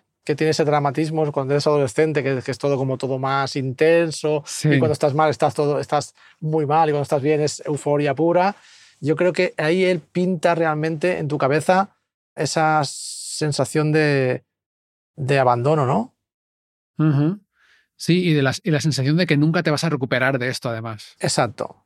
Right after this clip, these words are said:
Speaker 1: Claro, eso, eso es la, la adolescencia, ¿no? Tu primer amor, o tu amor primero, de que tú te enamoras y ya pasa de ti, y te piensas, no pasas como ese año o año y medio o dos años o el tiempo que cada uno necesite para recuperarte.
Speaker 2: Eh.
Speaker 1: O la primera relación larga que tienes,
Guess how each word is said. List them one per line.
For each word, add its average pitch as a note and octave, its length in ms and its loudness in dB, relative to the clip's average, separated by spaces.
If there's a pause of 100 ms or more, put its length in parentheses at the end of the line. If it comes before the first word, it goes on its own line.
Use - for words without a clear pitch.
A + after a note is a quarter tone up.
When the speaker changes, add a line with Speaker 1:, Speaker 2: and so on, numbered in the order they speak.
Speaker 1:
Claro, D#3 200 2
eso, E3 180 2
eso D#3+ 200 0
es D#3+ 60 2
la, F3+ 100 4
la D3 120 0 (240)
adolescencia, D#3 580 0
¿no? C#3+ 480 -2
Tu B2+ 120 -12
primer C#3+ 240 -4
amor, D3+ 240 0
o D3+ 120 -2
tu D3+ 160 2
amor D3+ 280 2
primero, E3 400 0
de D#3 100 2
que D#3 80 2
tú D#3 100 -2
te E3 80 0
enamoras D3+ 400 0
y D3 80 0
ya D3 100 2
pasa C#3+ 180 -2
de C3+ 80 0
ti, D3+ 260 -2 (540)
y D#3 200 -2
te D3+ 160 0
piensas, D#3 480 0
no D#3+ 160 -4
pasas D3+ 280 0
como D3+ 240 0
ese D3+ 280 2
año D#3 400 0
o C#3+ 160 -2
año D3 140 -2
y D3 40 -4
medio D3 340 0
o C#3+ 40 0
dos D3 180 -2
años C#3 200 -2
o C#3+ 140 2
el C3+ 60 0
tiempo D3 240 0
que C#3+ 80 0
cada C#3 220 0
uno C#3+ 320 -4 (240)
necesite D3+ 440 -2
para C#3+ 240 2
recuperarte. C#3 760 2
Speaker 2:
Eh. B2+ 160 -2 (400)
Speaker 1:
O D#3 40 2
la D3+ 80 4
primera D#3+ 240 2
relación D#3+ 320 2
larga D3 200 0
que C3+ 120 0
tienes, D#3+ 480 -2